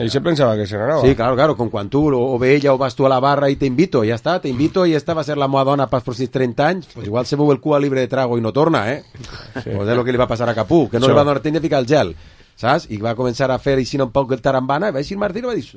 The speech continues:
Speaker 2: «Passa res, o sea, a veure, jo he vingut així i tinc que salvar a l'equipo. I així, mira, me sobren.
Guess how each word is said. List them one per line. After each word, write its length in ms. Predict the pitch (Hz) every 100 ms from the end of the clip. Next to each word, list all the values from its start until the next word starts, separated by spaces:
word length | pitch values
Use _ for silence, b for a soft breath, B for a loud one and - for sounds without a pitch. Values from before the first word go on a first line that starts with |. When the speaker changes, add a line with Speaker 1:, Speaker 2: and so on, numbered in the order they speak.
| 101
Speaker 2:
«Passa 180 | 156
res, 240 | 135 175 - _
o 180 | - _
sea, 220 | 101 80 -
a 60 | 120
veure, 240 | 101 73 - _ _
jo 100 | -
he 60 | 185
vingut 200 | 190 151
així 300 | 120 175 185 - -
i 80 | 110
tinc 140 | 135
que 40 | 131
salvar 280 | 123 110 107
a 20 |
l'equipo. 400 | 95 87 - 58 - -
I 60 | 123
així, 280 | 127 196 147
mira, 180 | 104 98
me 100 | 117
sobren. 380 | 123 - 62